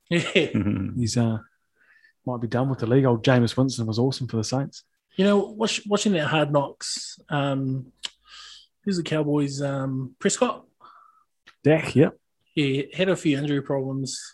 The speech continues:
Speaker 1: through their preseason. And he's like, "Man, just put me on. Put me on," like,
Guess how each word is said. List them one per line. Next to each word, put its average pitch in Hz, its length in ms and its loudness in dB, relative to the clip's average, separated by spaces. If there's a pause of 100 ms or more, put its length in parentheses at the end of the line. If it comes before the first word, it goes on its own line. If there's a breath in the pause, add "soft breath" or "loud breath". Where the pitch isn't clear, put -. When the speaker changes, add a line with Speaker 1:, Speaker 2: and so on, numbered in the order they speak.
(160)
Speaker 1:
through 139 240 0
their 135 160 -4
preseason. 139 540 -2
And 135 100 -6 (720 soft breath)
he's 139 180 -8
like, 139 140 -8
"Man, 151 160 -8
just - 180 -12
put 151 140 -10
me 160 80 -2
on. 160 280 0 (120)
Put 165 160 -6
me 160 80 0
on," 156 140 0
like, 131 180 -6